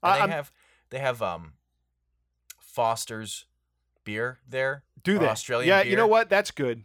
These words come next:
Speaker 1: You can
Speaker 2: That,
Speaker 1: get a, a
Speaker 2: that's a
Speaker 1: Foster's.
Speaker 2: good beer. So
Speaker 1: But does it come in the can? Does it come in the oil can?
Speaker 2: No, it comes
Speaker 1: No.
Speaker 2: in a, in a bottle.
Speaker 1: In a bottle,
Speaker 2: Yeah.
Speaker 1: right? Yeah. I
Speaker 2: But
Speaker 1: want
Speaker 2: I
Speaker 1: the
Speaker 2: think
Speaker 1: can.
Speaker 2: they even ha-, and, and some of them I think have bars and they have on a draft then as well.
Speaker 1: Yeah, a-, and that's, that's fine, but they don't take reservations.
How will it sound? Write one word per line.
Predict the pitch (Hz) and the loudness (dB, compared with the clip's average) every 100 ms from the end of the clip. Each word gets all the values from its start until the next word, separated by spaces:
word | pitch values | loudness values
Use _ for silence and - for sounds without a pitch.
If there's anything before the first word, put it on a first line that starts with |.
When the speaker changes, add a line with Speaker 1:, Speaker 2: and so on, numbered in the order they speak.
| - | -14
Speaker 1:
You | 147 | -4
can | 123 | 0
Speaker 2:
That, | 120 | 0
Speaker 1:
get | 135 | -2
a, | - | -12
a | - | -6
Speaker 2:
that's | 123 117 | -2 2
a | 151 | 2
Speaker 1:
Foster's. | 143 117 | 0 -4
Speaker 2:
good | 104 | -6
beer. | 101 92 71 | -8 -8 -8
So | - 165 | -2 0
Speaker 1:
But | 85 - - | -2 -4 -2
does | 160 | -2
it | 160 | 0
come | 190 202 | 0 0
in | |
the | 180 | -4
can? | - 202 196 202 | -2 0 0 -2
Does | 165 | -4
it | 160 | -6
come | 180 | -6
in | 180 | -2
the | |
oil | 160 190 | 0 0
can? | 185 196 214 202 _ | -2 -4 -6 -10 _
Speaker 2:
No, | 117 117 107 | -8 -2 -2
it | 92 | -2
comes | 151 151 104 | -2 -2 -2
Speaker 1:
No. | |
Speaker 2:
in | 98 | -8
a, | - 98 | -12 -14
in | |
a | 95 | -10
bottle. | 85 78 69 - | -8 -8 -10 -10
Speaker 1:
In | |
a | 131 | -6
bottle, | 120 139 110 87 127 | 0 0 0 -6 -8
Speaker 2:
Yeah. | |
Speaker 1:
right? | 120 101 - _ | -8 -8 -16 _
Yeah. | 113 98 80 _ _ _ | -18 -18 -20 _ _ _
I | 131 | -6
Speaker 2:
But | |
Speaker 1:
want | 147 110 | -2 -2
Speaker 2:
I | |
Speaker 1:
the | |
Speaker 2:
think | 123 139 | -2 -2
Speaker 1:
can. | 143 | -2
Speaker 2:
they | 131 | -2
even | 123 117 | -6 -8
ha-, | 113 | -8
and, | 110 107 - | -8 -12 -12
and | 117 110 | -14 -12
some | 139 | -12
of | 139 | -8
them | 131 | -6
I | 113 | -6
think | 101 117 101 | -8 -10 -8
have | 98 90 | -8 -6
bars | 92 90 90 | -6 -4 -6
and | 85 | -12
they | 85 | -12
have | 92 78 _ _ 65 | -14 -16 _ _ -18
on | 85 | -16
a | |
draft | 76 71 78 - - | -14 -12 -12 -14 -20
then | 62 60 | -20 -20
as | - | -18
well. | 64 50 | -18 -14
Speaker 1:
Yeah, | 135 135 101 - _ - | -4 -2 -2 -10 _ -6
a-, | 190 185 | -4 -2
and | 175 | 0
that's, | 180 175 | 0 -2
that's | - 165 - | -2 -2 -2
fine, | - 180 123 120 | 0 0 -2 -2
but | 196 170 - - _ _ | 2 2 0 -14 _ _
they | 165 175 | 2 4
don't | 196 | 4
take | 196 165 | 0 0
reservations. | 165 143 135 139 - 90 | 0 0 0 -2 -4 -14